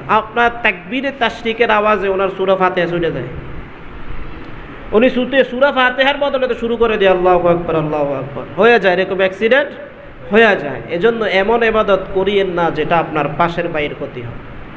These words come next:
স্বাভাবিক আওয়াজে, আমি যতটুকু আওয়াজে শোনা যথেষ্ট, আল্লাহু আকবার, আল্লাহু আকবার, লা ইলাহা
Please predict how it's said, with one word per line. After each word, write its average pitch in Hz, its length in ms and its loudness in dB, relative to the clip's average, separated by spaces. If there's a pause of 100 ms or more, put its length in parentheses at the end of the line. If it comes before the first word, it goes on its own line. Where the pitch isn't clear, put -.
(360)
স্বাভাবিক 262 500 2
আওয়াজে, 170 360 2
আমি 208 220 0
যতটুকু 208 440 0
আওয়াজে 180 340 2
শোনা 196 240 2
যথেষ্ট, 170 460 -2
আল্লাহু 143 580 -2
আকবার, 131 260 -6
আল্লাহু 131 380 -4
আকবার, 131 380 -4
লা 135 200 0
ইলাহা 175 460 0